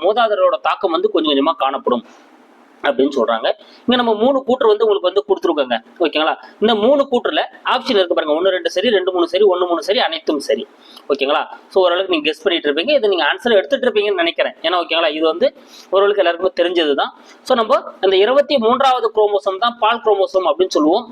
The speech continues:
ஏன்னா இருபத்தி ரெண்டு குரோமோசோம் வந்து ஜெனரலா வந்து எல்லாருக்கும் பொதுவானதா இருக்கும். இருபத்தி மூன்றாவது குரோமோசோம் தான் வந்து ஆணா பெண்ணா அப்படின்னு நிர்ணயிக்கிற குரோமோசோம்ங்க. ஓகேங்களா? அப்போ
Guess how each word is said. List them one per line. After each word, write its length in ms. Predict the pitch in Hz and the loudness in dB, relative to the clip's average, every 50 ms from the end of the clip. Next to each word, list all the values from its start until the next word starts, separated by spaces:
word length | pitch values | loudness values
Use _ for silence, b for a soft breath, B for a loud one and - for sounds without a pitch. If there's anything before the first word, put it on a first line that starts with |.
| - 185 190 | -4 -2 0
ஏன்னா 120 | 214 226 202 | 2 2 2
இருபத்தி 260 | 190 208 226 214 214 | 2 2 0 0 -2
ரெண்டு 160 | 196 190 180 - | -2 -2 0 2
குரோமோசோம் 380 | 185 185 185 185 - 185 165 160 | 0 2 2 0 -2 -2 0 0
வந்து 160 | 165 180 156 151 | 0 0 0 -2
ஜெனரலா 300 | 143 147 156 160 156 147 | -2 0 -2 -2 -2 -2
வந்து 140 | 147 151 147 | -2 0 0
எல்லாருக்கும் 300 | 135 139 139 143 143 135 135 | 0 0 -2 -4 -2 -2 0
பொதுவானதா 340 | 131 139 139 135 135 131 117 | 2 2 2 2 2 0 2
இருக்கும். 220 | - 196 220 - - - _ _ _ _ _ _ _ _ _ _ _ _ _ - - 147 | 0 -2 -4 -4 -8 -16 _ _ _ _ _ _ _ _ _ _ _ _ _ -8 -4 0
இருபத்தி 280 | 185 220 226 233 214 220 196 | 0 0 0 2 0 0 2
மூன்றாவது 320 | 190 196 202 208 202 185 175 - | 2 0 2 2 0 0 -2 0
குரோமோசோம் 400 | - 165 160 160 151 - 139 135 | 0 -2 0 0 0 0 2 2
தான் 100 | 151 151 135 | 2 2 0
வந்து 160 | 131 139 185 254 B B B B B B B - 170 | -2 -2 -2 -4 B B B B B B B -2 -2
ஆணா 180 | 202 220 226 233 226 233 | 0 0 0 -2 -2 -2
பெண்ணா 200 | 202 180 180 185 165 | -2 -2 -2 -2 -2
அப்படின்னு 260 | 147 151 170 170 151 | -2 -2 -2 -2 -2
நிர்ணயிக்கிற 360 | 143 151 175 170 165 160 143 139 - | 0 0 -2 -2 -2 -2 -4 -4 0
குரோமோசோம்ங்க. 520 | 135 131 131 131 123 - 123 113 107 - - - 151 | 0 0 0 0 -2 -2 -2 -2 -2 -4 -2 -2 -2
ஓகேங்களா? 320 | 139 - 143 143 151 135 B B B B B 170 | -2 -2 -2 -2 -2 -2 B B B B B -4
அப்போ 140 | 165 - | 0 0